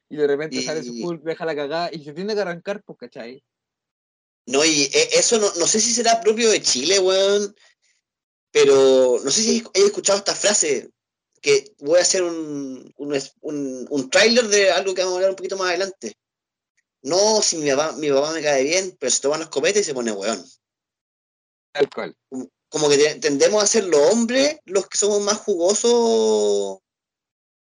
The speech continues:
Speaker 2: Porque
Speaker 1: Claro.
Speaker 2: te acor-, ¿cachai? Como que, eh, no, quizás estoy hablando... Eh,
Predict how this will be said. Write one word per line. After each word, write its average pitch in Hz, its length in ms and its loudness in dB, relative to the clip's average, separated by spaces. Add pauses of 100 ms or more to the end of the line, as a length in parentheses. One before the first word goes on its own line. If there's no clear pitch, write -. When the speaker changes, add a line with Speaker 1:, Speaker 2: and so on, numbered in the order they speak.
(460)
Speaker 2:
Porque 180 160 2
Speaker 1:
Claro. 147 140 2
Speaker 2:
te 196 120 4
acor-, 180 260 -2 (600)
¿cachai? 214 180 -2
Como 254 160 -2
que, 240 100 4
eh, 202 220 -2 (240)
no, - 120 -8 (160)
quizás - 220 0
estoy 262 140 2
hablando... 233 540 2 (300)
Eh, - 60 -16